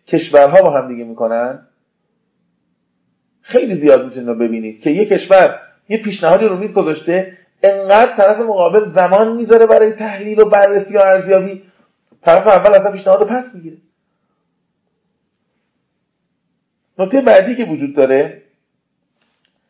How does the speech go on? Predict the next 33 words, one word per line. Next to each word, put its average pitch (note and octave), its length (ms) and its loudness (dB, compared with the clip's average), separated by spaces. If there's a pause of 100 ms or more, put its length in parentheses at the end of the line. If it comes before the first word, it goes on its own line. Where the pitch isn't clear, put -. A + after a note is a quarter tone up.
(460)
اینه A3 160 -2
که A#3 100 -2
مذاکره D#3+ 380 -2
کننده‌هایی D#3 340 -2
که G#3+ 60 -2
برنامه‌ریزی D3+ 560 0
کافی C3 260 -2
نکرده B2 380 -4
باشن، C3 520 -4 (580)
نمیتونن D3+ 600 -6
یه F#3 80 -6
تحلیلی D#3 580 -12
بکنن F3 380 -4
از C#3 200 -4
قوت A#2+ 380 -2
و B2 60 -10
ضعف‌های A#2+ 380 -4
خودشون D#3 340 -6
و C#3 40 0
قوت A#2+ 360 -4
و A2+ 80 -6
ضعف‌های A#2 300 -4
طرف B2 160 -4
مقابل. A2 360 -4 (500)
یکی A3+ 180 -2
از A#3 160 -2
پارامترهای F3 420 -4
موفق-، F3 640 -6
موفقیت D#3 520 -4
در D#3+ 120 -6
مذاکره B2+ 420 -8
اینه D#3 180 -12
که A2 260 -10